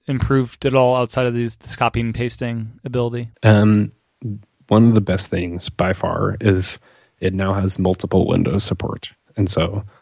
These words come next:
Speaker 2: that means you can have multiple versions of shortcuts open at the same time.
Speaker 1: Ooh.
Speaker 2: And you can have one on the left, one on the right. You can look at one shortcut. That's where copy and pasting becomes really useful.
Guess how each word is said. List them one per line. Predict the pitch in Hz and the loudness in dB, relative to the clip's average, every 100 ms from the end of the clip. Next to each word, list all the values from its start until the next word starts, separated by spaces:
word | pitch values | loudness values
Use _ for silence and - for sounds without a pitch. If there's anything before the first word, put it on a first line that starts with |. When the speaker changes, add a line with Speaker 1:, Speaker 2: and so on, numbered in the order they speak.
| _ | _
Speaker 2:
that | 98 98 | 0 2
means | 92 90 | 0 0
you | 92 | -2
can | 95 | -2
have | 90 87 | -4 -2
multiple | 95 101 - 95 92 | 0 0 0 0 0
versions | 95 95 82 78 85 - | 0 -2 -2 -6 -6 -6
of | - 104 92 | 0 0 0
shortcuts | - - - 92 - | -2 -4 -4 -4 -2
open | 98 - - - | -2 -2 -6 -6
at | - - | -6 -2
the | |
same | 101 - 87 | 0 0 -2
time. | 98 - 101 110 | -2 -2 -2 -4
Speaker 1:
Ooh. | - - - _ _ | -6 -20 -20 _ _
Speaker 2:
And | 92 90 | -2 -2
you | 90 | -2
can | 92 87 87 - _ _ _ - | 0 0 -2 -8 _ _ _ -14
have | - 92 90 98 | -4 -2 -2 -2
one | 95 104 | 0 2
on | 104 | 2
the | |
left, | 95 95 92 - | 2 0 -2 -4
one | 95 95 | -2 0
on | 95 | 0
the | 92 | -2
right. | 90 90 87 - _ _ _ | 0 -2 -4 -8 _ _ _
You | - | -2
can | 90 90 | 0 4
look | 95 92 | 2 2
at | 90 87 | 0 2
one | 98 95 | 2 0
shortcut. | 95 95 92 92 87 - - _ _ | 2 0 0 -2 -4 -6 -20 _ _
That's | 104 104 - | -2 -2 0
where | 101 92 | -2 0
copy | 98 92 92 | -4 -4 -4
and | 90 92 90 | -6 -6 -6
pasting | 92 92 107 107 | -6 -4 0 2
becomes | 101 104 104 104 98 | 2 0 -2 0 0
really | 104 | 2
useful. | 104 107 - 107 117 | 2 -2 -2 0 0